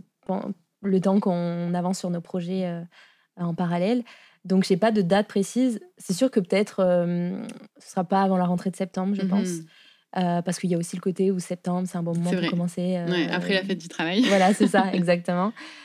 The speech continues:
Speaker 1: Euh, mais on n'a pas de date exacte. Mais en tout cas,
Speaker 2: Mhm.
Speaker 1: le site web, euh, enfin, en tout cas, la landing pa-, la landing page,
Speaker 2: Oui.
Speaker 1: euh, est prête. Donc, il y a toutes les infos dessus,
Speaker 2: Ok.
Speaker 1: euh, si jamais, euh, euh, vous êtes intéressé. On n'a pas encore de date pour lancer, mais,
Speaker 2: Mhm.
Speaker 1: euh,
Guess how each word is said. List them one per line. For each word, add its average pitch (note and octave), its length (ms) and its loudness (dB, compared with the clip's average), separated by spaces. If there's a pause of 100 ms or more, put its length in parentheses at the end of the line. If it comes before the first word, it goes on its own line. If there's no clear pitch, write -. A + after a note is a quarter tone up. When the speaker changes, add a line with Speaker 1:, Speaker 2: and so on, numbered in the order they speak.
(180)
Speaker 1:
Euh, F3 720 0
mais F#3 80 2
on F#3 40 4
n'a F3 120 4
pas G#3+ 140 4
de F#3 40 0
date F#3+ 220 4
exacte. F#3 420 -2
Mais F#3 80 0
en F3 60 4
tout F3 100 -2
cas, A#3+ 120 4
Speaker 2:
Mhm. A3+ 80 6
Speaker 1:
le F#3+ 60 4
site - 520 -2
web, G#3 300 2
euh, F#3 220 -2
enfin, F3 140 -4
en F3 40 -10
tout - 60 -16
cas, F#3 120 0
la F#3 140 -4
landing F3+ 400 -2
pa-, F#3+ 300 -4
la F3 340 -6
landing F3 440 -4
page, G#3 360 -6 (180)
Speaker 2:
Oui. G3 220 -2
Speaker 1:
euh, F3 480 0
est F#3 120 -2
prête. G#3 360 2
Donc, F3+ 160 0
il - 40 -12
y - 20 2
a E3 40 0
toutes - 140 -12
les A3+ 140 6
infos F#3 240 2
dessus, G#3+ 500 0
Speaker 2:
Ok. G3 80 2 (120)
Speaker 1:
euh, F3 680 -4 (100)
si - 280 -12
jamais, F3+ 380 -2
euh, E3+ 80 -4 (520)
euh, F3 100 -2
vous F3 140 2
êtes F3 120 4
intéressé. F3+ 720 2
On F3+ 60 -4
n'a F3 100 0
pas F3+ 100 -4
encore F3+ 180 -4
de F3 80 -2
date F3+ 180 -2
pour F3 120 -10
lancer, E3+ 300 -8
mais, F#3 120 -2
Speaker 2:
Mhm. F3+ 120 0
Speaker 1:
euh, E3+ 180 -4